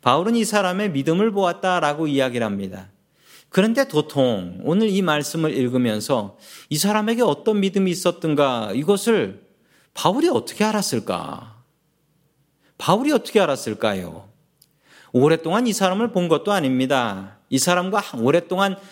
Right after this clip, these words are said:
시간을 같이 보낸 것도 아닙니다. 그냥 길에서 만난 사람입니다. 그런데 그 사람의 마음속에 어떤 믿음이 있다라는 것을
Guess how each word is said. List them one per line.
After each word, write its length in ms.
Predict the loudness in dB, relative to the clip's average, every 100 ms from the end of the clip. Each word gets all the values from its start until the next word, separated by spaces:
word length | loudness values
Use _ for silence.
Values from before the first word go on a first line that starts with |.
| -6
시간을 380 | -2 0 2
같이 240 | 0 -2 -2
보낸 260 | 0 2
것도 240 | 2 0 0
아닙니다. 960 | 0 0 0 2 0 -2 -4 -14 -20 _ _ _ -4
그냥 300 | 2 2 2
길에서 360 | 0 2 2 0
만난 340 | -2 0 -2
사람입니다. 880 | -2 -4 -2 -2 0 0 0 -2 -8 -20 -20 -2
그런데 240 | 0 2
그 160 | 0 0
사람의 380 | 0 0 0 0
마음속에 840 | 0 0 -2 -4 0 0 0 -6 -18 -4
어떤 380 | 0 2 2 0
믿음이 320 | 0 0 0
있다라는 460 | 0 2 0 0 -2
것을 480 | -2 0 -2 -2